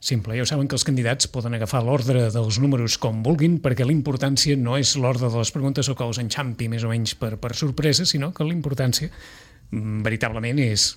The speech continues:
la resposta. Anem, per tant, per les tretze preguntes en ordre en la qual es formulen. Pregunta número u. Què faríeu a Vallcarca? Recuperaríeu l'entorn natural o aposteu per un projecte del tipus que presenta la propietat de la fàbrica de ciment? I abans,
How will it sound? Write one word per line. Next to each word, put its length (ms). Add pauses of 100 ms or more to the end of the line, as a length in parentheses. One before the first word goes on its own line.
la 200
resposta. 520 (1120)
Anem, 160
per 80
tant, 160
per 160
les 300
tretze 260
preguntes 760 (180)
en 160
ordre 380
en 100
la 140
qual 400
es 240
formulen. 680 (680)
Pregunta 380
número 240
u. 80 (580)
Què 160
faríeu 320
a 80
Vallcarca? 640
Recuperaríeu 680
l'entorn 320
natural 400
o 60
aposteu 420
per 140
un 100
projecte 400
del 160
tipus 380 (680)
que 100
presenta 480
la 120
propietat 400
de 100
la 80
fàbrica 380
de 100
ciment? 300
I 80
abans, 420